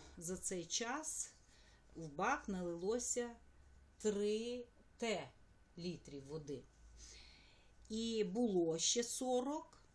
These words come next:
тому для того, щоб знайти об'єм, ми до сорока додаємо три Т. Отже, відповідь, як ми бачимо, А.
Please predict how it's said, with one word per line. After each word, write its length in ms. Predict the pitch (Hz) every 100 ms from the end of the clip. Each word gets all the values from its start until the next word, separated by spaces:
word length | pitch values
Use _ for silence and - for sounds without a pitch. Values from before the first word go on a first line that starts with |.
| - - - -
тому 380 | - 214 220 196
для 160 | 180 196
того, 240 | 208 196
щоб 220 | - 170
знайти 420 | 160 180 165 175
об'єм, 460 | 165 156 170 285 311
ми 280 | 220 214 170
до 180 | 156 180
сорока 680 | - 170 156 - 240 302 240
додаємо 840 | 180 160 165 165 220 233 233 233 - - - - - -
три 300 | 202 214 214
Т. 360 | 214 156 147 139 - - - - - - - - - - -
Отже, 460 | 240 240 269 277 254 -
відповідь, 580 | 175 233 240 254 240 233
як 120 | 196
ми 100 | 190
бачимо, 520 | 175 196 - 202 202 -
А. 180 | 156 147